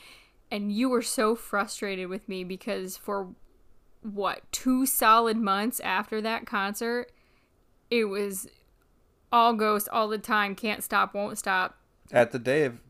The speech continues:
Speaker 2: day of recording, you're still on it. I don't know at re-, day of release.
Speaker 1: No, no, no.
Speaker 2: Well, not as much.
Speaker 1: No, I mean,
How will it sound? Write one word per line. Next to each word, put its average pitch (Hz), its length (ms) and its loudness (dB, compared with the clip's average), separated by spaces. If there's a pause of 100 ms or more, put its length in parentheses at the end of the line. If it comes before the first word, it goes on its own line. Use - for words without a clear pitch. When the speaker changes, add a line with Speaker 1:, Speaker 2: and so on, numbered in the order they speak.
(260)
Speaker 2:
day 127 240 4
of 160 120 4
recording, 120 440 0
you're 110 100 0
still - 320 -2
on 85 260 2
it. - 160 -10 (300)
I 113 120 6
don't 127 160 6
know 113 360 6
at 110 200 4
re-, 80 80 -6
day 98 280 -2
of 87 80 -4
release. 90 500 -6
Speaker 1:
No, 269 180 0
no, 285 100 -2
no. 220 480 -2 (340)
Speaker 2:
Well, 120 100 -2
not 110 200 6
as 104 100 -2
much. 87 400 -2 (300)
Speaker 1:
No, 262 140 4
I 254 160 6
mean, 269 200 2